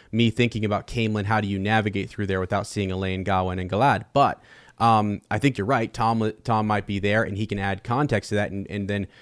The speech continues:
add emotion to it with his nephew. You know what we might also see is we might even see the Amerlin seat, like, actually,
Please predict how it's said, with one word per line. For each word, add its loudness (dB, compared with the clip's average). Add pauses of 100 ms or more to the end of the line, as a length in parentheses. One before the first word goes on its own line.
(140)
add 6
emotion 2
to 0
it 2
with -2
his 0
nephew. 0 (340)
You 2
know 8
what 8
we 2
might 6
also 4
see -2 (400)
is 2
we 6
might 4
even 0
see 0
the 0
Amerlin 2
seat, -8 (340)
like, 4
actually, 2